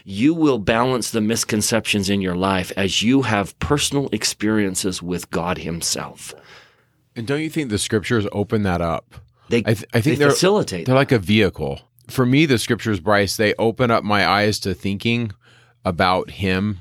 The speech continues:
Speaker 2: and thinking about my relationship to him. But a lot of times, I don't even <laughs> understand the text for years. I might read something and I might read it and ponder it. And months later, I'll have an insight, or I'll,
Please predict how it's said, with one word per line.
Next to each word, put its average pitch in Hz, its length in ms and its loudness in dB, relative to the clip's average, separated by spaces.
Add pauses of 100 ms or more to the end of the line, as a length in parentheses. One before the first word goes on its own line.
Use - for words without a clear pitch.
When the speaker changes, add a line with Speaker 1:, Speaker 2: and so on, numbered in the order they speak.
(100)
Speaker 2:
and 90 180 -6
thinking 101 340 -2
about 80 280 0
my 87 120 0
relationship 87 720 -2
to 98 140 -2
him. 90 180 -2
But 92 140 0
a 92 40 2
lot 87 260 2
of 127 80 -2
times, 90 520 0 (460)
I 110 140 2
don't 135 400 0
even 104 260 0
<laughs> - 100 2
understand 110 600 0
the 95 80 0
text - 600 -2 (800)
for 101 180 -2
years. 82 680 -2
I 107 80 2
might 123 140 2
read 110 320 0
something 127 420 0
and 92 100 0
I 90 60 0
might 90 240 0
read 104 300 0
it 120 160 2
and 85 220 -6
ponder 113 420 0
it. 117 160 2 (340)
And 92 180 -4
months 113 480 0
later, 95 540 0 (100)
I'll 92 100 2
have 101 220 0
an 87 80 -4
insight, 98 440 0
or 90 140 2
I'll, 85 240 0